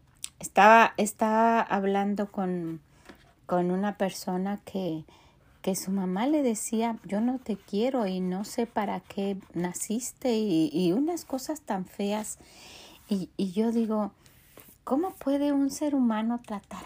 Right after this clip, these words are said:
así a otro?". Y más, ¿cómo puede ser su madre la que diga eso a sus hijos?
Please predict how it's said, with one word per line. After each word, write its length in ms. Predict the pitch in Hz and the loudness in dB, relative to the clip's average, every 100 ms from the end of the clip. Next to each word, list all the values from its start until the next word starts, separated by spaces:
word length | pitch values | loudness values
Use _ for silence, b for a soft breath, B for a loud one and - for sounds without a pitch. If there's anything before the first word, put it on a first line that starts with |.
| - | -16
así 320 | - - 247 | -16 -8 -4
a 140 | 220 180 | -2 0
otro?". 460 | - 208 - - - B B B B | -2 -4 -6 -8 -10 B B B B
Y 100 | 240 | 4
más, 360 | 233 226 240 240 | 6 6 4 2
¿cómo 320 | - 262 262 | 0 2 2
puede 340 | - 240 214 233 | 2 0 0 -4
ser 240 | - 208 | -4 -6
su 140 | - | -4
madre 500 | 185 175 175 185 196 | -4 -2 -2 -4 -4
la 200 | 185 185 | -6 -8
que 180 | - 180 | -8 -8
diga 360 | 165 156 175 143 | -6 -6 -8 -10
eso 300 | 151 - 156 | -10 -8 -10
a 80 | - | -10
sus 320 | - - - | -14 -14 -10
hijos? 420 | - - - | -12 -12 -20